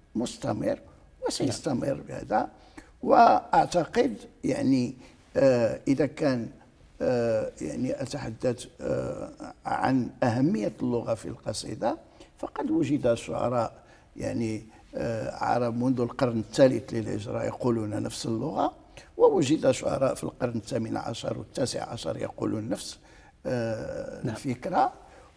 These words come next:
Speaker 1: وأظن أنه سيوجد بعدي من سيقول بنفس الفكرة.
Speaker 2: نعم. كيف تنظر للعلاقة بين الشعر والفلسفة؟
Speaker 1: آه. هذا موضوع، آه، مهم بالنسبة لنا.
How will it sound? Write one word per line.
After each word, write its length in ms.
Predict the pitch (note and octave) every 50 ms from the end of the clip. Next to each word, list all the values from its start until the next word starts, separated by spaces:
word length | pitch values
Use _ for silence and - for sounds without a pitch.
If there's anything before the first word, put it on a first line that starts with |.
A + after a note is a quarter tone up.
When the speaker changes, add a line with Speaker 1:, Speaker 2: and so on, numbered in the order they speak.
| -
Speaker 1:
وأظن 840 | F#4 F#4+ G4+ - - - - - E3+ C#3+ C3+ E3+ G3 G#3 A3+ - - - - - -
أنه 400 | D#3 D#3 D#3 D3+ C3 D3 F#3+ G3
سيوجد 600 | - - E3+ C3+ C3+ - A3+ G#3 D3 D#3+ D3 B2+
بعدي 460 | C3 A2 G#2+ - G#2+ G#2+ A#2+ C3+ D3
من 160 | D#3+ - - C3+
سيقول 500 | - - B2 A#2+ A#2+ - - - A#2 A#2+
بنفس 400 | C#3+ - - - A2 - - -
الفكرة. 480 | - - - - - - - - - - - -
Speaker 2:
نعم. 220 | C#3+ A#2+ A#2 G#2+ - - -
كيف 220 | - G#3 G#3 - -
تنظر 400 | - F3+ E3 D3+ C#3 C3+ A2+ C3
للعلاقة 600 | B2+ B2 A#2+ A2+ A2 A#2+ A#2+ B2 B2 - - C3
بين 340 | A2+ G#2 A2+ A#2+ A#2 A2 G#2
الشعر 440 | G#2 - - - D3+ C3+ B2 B2+ C3 C#3+ - - - - -
والفلسفة؟ 680 | G3 D3+ A#2 A2 - - - G2+ - - - - - - - - - -
Speaker 1:
آه. 300 | B2 A2+ G2 - - - - - - - - - - - - - - - - - - - - - - _ _ - -
هذا 640 | - A2 G#2+ A#2 C#3 C#3 A#2 A2 G#2+ G2+ - - - - - - -
موضوع، 420 | - A2 G#2 G#2+ G#2 A#2 B2 A#2+
آه، 540 | - - - - B1+ B1 - G2 G#2 A2+ A#2+ A#2+ A2+ G#2
مهم 460 | G2+ E2+ - B2 C3 C3+ D3+ E3 E3+ - - - - - - - _ _ _ -
بالنسبة 640 | C3 G#2+ G2+ G2+ G#2 - - - G#2+ - - A2 -
لنا. 260 | - - - - -